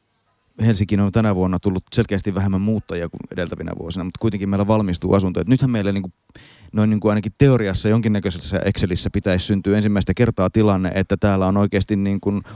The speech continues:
ostajan markkinaa edes jossain kohtaa, edes uudisasunnossa, joka kuitenkin taas sekin on asuntokannasta ja liikkuvasta asuntokannasta tosi pieni osuus. Niin, niin silti nyt, nyt on mielenkiintoista seurata, että mitä tässä tapahtuu. Ja tarvitaanko, tämähän on vähän tää sama,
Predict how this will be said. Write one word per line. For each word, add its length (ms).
ostajan 400
markkinaa 520
edes 200
jossain 320
kohtaa, 340
edes 180
uudisasunnossa, 720
joka 140
kuitenkin 400
taas 180
sekin 240
on 80
asuntokannasta 600
ja 80
liikkuvasta 440
asuntokannasta 500
tosi 180
pieni 400
osuus. 200
Niin, 240
niin 280
silti 280
nyt, 240
nyt 140
on 60
mielenkiintoista 560
seurata, 260
että 100
mitä 140
tässä 180
tapahtuu. 480
Ja 80
tarvitaanko, 520
tämähän 260
on 80
vähän 200
tää 160
sama, 240